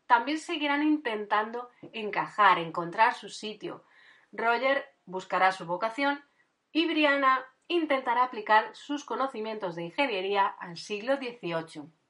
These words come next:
Sobre Fergus y Marsali, nos contaron que la pareja pasará por su etapa más oscura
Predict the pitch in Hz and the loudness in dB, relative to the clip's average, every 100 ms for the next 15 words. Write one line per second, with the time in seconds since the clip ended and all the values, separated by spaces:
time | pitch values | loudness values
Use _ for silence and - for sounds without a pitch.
0 | _ _ _ _ _ - 240 480 480 311 | _ _ _ _ _ -4 0 0 6 4
1 | 285 294 302 220 262 254 277 294 302 _ | 4 2 2 2 6 6 6 -2 -6 _
2 | _ _ 262 302 - 214 214 233 240 247 | _ _ -2 -2 0 -2 4 6 6 2
3 | 254 277 285 294 - 247 269 262 208 214 | -2 0 2 2 -2 2 2 4 2 0
4 | - 294 - 277 - 202 196 190 202 - | -4 -4 0 0 0 2 2 0 -6 -6
5 | 202 185 - 170 190 190 262 - 202 - | -8 -6 -2 0 2 2 2 -2 -14 -12
6 | 240 262 - | -2 0 -2